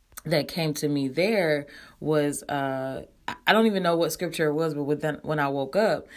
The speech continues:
it says, um, in Romans ten seventeen, it says, "So then faith comes by hearing,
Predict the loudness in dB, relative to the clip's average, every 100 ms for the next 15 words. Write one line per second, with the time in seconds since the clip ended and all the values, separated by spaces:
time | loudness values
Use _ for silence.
0 | -20 -20 -4 -2 0 2 2 2 0 -6
1 | -4 -2 -4 -8 -6 -2 0 0 -2 -4
2 | -6 -4 -4 -2 -4 -4 -4 -4 -6 -4
3 | -2 -2 -4 -10 -20 -12 -4 2 4 2
4 | 0 -4 -2 2 2 0 -2 -6 2 2
5 | 2 -2 -8 -4 -4 -2 -4 -4 -4 -4
6 | -2 -4 -6 -10